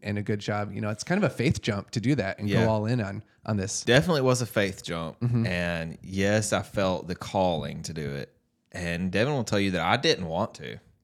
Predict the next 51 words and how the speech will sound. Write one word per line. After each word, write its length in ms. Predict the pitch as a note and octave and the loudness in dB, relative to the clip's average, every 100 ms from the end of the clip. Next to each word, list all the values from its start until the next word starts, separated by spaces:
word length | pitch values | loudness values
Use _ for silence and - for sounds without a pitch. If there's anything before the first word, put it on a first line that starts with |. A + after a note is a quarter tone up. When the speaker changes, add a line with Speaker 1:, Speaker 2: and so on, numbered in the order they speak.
| _ | _
Speaker 1:
Sure. 180 | - | -2
Speaker 2:
Like, 100 | G#2 | 2
I 100 | F#2+ | 4
didn't 220 | C#3 F3+ F2+ | 4 4 0
want 160 | G2+ | -2
to 40 | A2+ | -2
quit. 400 | E2+ D2+ D2 - _ _ | -4 -8 -8 -12 _ _
I 60 | G#2 | -4
didn't. 440 | G2 G2+ - C2+ - _ _ _ _ _ _ _ - | 0 0 -2 -10 -14 _ _ _ _ _ _ _ -4
Me 180 | G#2 A2 | 2 2
personally, 640 | - G#2 G#2+ G2+ D#2+ D2 | 2 0 0 -4 -4 -4
in 100 | F2+ | -2
my 140 | E2+ | -2
flesh, 380 | E2 F2 E2 - | -4 -6 -6 -6
didn't 180 | - D#2+ | -10 -8
want 100 | E2 | -10
to 80 | D#3 | -8
quit. 300 | D#2+ D#2+ - - _ - | -8 -8 -12 -20 _ -2
It 240 | A2+ A#2+ | 0 0
took, 380 | - B2 C3 - - | 4 6 4 0 2
it 80 | C#3 | 2
was 100 | C3+ | 4
a 60 | |
long 340 | G2+ G2 A#2 C3 | 4 4 4 0
time. 380 | G2+ F#2+ A2+ C3+ | 0 2 2 0
Like, 140 | G#2 | 2
I 100 | G#2 | 2
battled 400 | F#2 E2+ F#2+ A2+ | 2 2 2 2
with 160 | G2+ G#2+ | 2 0
it 80 | |
for 140 | - G2+ | 0 0
a 60 | |
long 260 | F2+ E2 G2+ | 0 -2 -4
time. 200 | G#2+ G#2+ | -4 -2
I 100 | G2 | -4
felt 280 | - F#2 D2 | -2 -2 0
like 180 | F#2+ G#2 | -2 -2
it 40 | |
was 140 | E2+ - | -8 -8
coming, 520 | F2 E2 G#2 D3+ D3+ | -6 -2 -2 -2 -2
like 140 | F#2 | -6
she 140 | - F#2+ | -6 -4
talked 240 | F#2+ E2+ | -2 -2
about 300 | G2+ G2+ G2+ | 0 0 0
earlier. 440 | F#2 G#2 A2 A2 - | -2 -2 0 -2 0
I 60 | A2 | 2
felt 200 | C#3 D#3+ | 8 8
like 140 | D3+ | 8
it 60 | D3 | 4
was 120 | A2+ | 0
coming 480 | - G2+ A#2+ C3 | 2 2 2 0